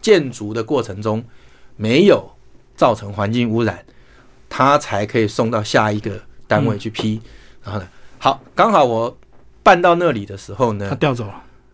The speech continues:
Speaker 1: 不是，他等着要被调。
Speaker 2: 哦。
Speaker 1: 他已经知道他要确定不会再留任了，要离开了。啊，比如说四年检讨一次还是五年检讨一次，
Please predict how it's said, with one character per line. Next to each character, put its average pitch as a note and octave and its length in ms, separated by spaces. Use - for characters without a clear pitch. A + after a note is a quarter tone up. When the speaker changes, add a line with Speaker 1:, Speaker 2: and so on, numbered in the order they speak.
Speaker 1:
不 - 80
是， C3+ 160
他 - 140
等 G2 200
着 G#2+ 120
要 B2 160
被 A#2+ 180
调。 G#2+ 300
Speaker 2:
哦。 C#3+ 480
Speaker 1:
他 E3+ 140
已 - 20
经 E3 160
知 F3 180
道 E3+ 200
他 B2 120
要 A#2+ 300
确 E3+ 180
定 C3+ 240
不 A2+ 80
会 A#2+ 140
再 A#2 120
留 F#2+ 200
任 G#2 160
了， E2+ 120
要 A2 120
离 F2+ 160
开 F2 240
了。 E2+ 180
啊， F#2 180
比 A2 80
如 A2+ 60
说 C3 120
四 D3 220
年 A2 140
检 G#2+ 120
讨 A2+ 160
一 A2 40
次 A#2 100
还 G2+ 60
是 A2 80
五 G2 120
年 F2+ 160
检 F2+ 140
讨 - 160
一 A2 60
次， - 120